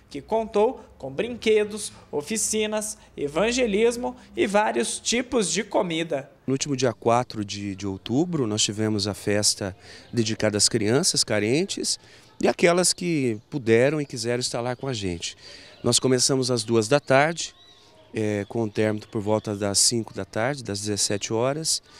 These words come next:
Speaker 2: Nós tivemos ali duzentas e cinquenta, trezentas crianças, famílias, que estiveram ali com a gente pra,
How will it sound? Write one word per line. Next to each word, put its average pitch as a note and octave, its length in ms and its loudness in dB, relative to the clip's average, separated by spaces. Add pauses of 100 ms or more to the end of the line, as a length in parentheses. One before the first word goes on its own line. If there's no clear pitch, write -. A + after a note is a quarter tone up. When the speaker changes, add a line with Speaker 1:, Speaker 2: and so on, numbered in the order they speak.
(260)
Speaker 2:
Nós A#2+ 100 2
tivemos B2+ 340 2
ali B2+ 220 2
duzentas B2+ 720 0
e A2+ 60 -2
cinquenta, A#2 680 0
trezentas G#2+ 580 -2
crianças, A2+ 640 0
famílias, B2 680 -2 (400)
que E3+ 80 -2
estiveram F#3+ 320 2
ali G3 100 0
com A3 120 -2
a G#3 60 0
gente C#3 340 0
pra, G#2+ 580 -2